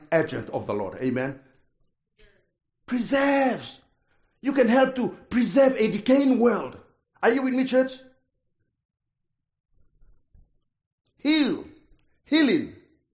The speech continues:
Healing. It has healing properties. You know that. So, so many, so many uses. According to,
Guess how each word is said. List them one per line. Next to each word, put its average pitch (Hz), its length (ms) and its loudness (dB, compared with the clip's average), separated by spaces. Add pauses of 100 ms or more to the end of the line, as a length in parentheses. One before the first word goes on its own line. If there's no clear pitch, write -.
(240)
Healing. 285 560 0 (580)
It 269 140 0
has 202 120 2
healing 277 300 4
properties. 226 460 0
You 269 160 0
know 190 180 2
that. 202 320 -2 (3000)
So, 233 480 -2
so 330 180 0
many, 339 320 0
so 311 140 -2
many 302 180 2
uses. 277 400 0 (400)
According 320 520 0
to, 269 300 0